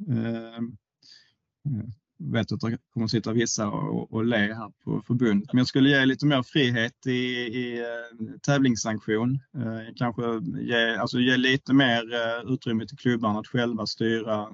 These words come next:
avgifter, format, den typen av, eh, grejer. Tror jag hade liksom fött mer, eh,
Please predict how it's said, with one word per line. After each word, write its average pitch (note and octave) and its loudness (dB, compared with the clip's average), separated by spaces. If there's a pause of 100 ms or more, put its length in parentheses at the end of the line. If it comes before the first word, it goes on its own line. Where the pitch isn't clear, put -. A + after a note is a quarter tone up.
(120)
avgifter, A2 -4
format, A2 0 (220)
den G#2+ 0
typen G#2+ -2
av, G#2+ -4
eh, A#2+ -8 (640)
grejer. G#2+ -2 (640)
Tror C#3 4
jag A#2+ 4
hade A#2+ 2
liksom A2+ 0 (140)
fött - 0
mer, A2 2
eh, G#2+ -4